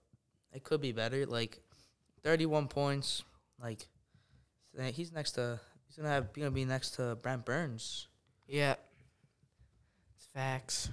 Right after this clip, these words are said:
Speaker 1: Like, pretty good year, but, like, they, he's gonna be next to Slavin.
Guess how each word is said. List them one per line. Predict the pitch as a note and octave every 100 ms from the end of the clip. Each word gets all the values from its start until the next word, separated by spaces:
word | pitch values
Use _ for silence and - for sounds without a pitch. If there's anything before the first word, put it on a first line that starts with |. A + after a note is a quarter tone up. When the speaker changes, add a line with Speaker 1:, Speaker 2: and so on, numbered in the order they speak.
| - - _ _ _ _ _ _ _ -
Speaker 1:
Like, | A2 - _ _ _ _ _
pretty | - C#3
good | C3 A#2+
year, | A2+ A#2+
but, | A#2 G#2+ G#2+ -
like, | - A#2
they, | - B2
he's | C3+ D3+
gonna | C#3
be | A#2+
next | A#2+ -
to |
Slavin. | G#2 - B2 C3+ C3+ C3 C3+ C3 B2+ B2 B2